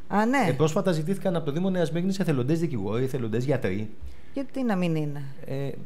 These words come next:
Speaker 2: προφανώς, ε, δεν θα είναι υπάλληλοι, δεν θα αμείβονται. Μέχρι που κάποιος χριστιανός βγήκε και είπε: «Παιδιά, εγώ είμαι δικηγόρος, εθελοντής και θέλω να έρθω.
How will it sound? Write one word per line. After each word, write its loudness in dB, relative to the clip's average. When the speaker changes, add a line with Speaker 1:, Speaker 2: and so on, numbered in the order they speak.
Speaker 2:
προφανώς, 2
ε, 0
δεν 2
θα 0
είναι -2
υπάλληλοι, -2
δεν 0
θα -4
αμείβονται. -4
Μέχρι -2
που -2
κάποιος 0
χριστιανός -4
βγήκε -4
και 0
είπε: 0
«Παιδιά, 0
εγώ 2
είμαι 2
δικηγόρος, 0
εθελοντής -4
και -2
θέλω -2
να -2
έρθω. -6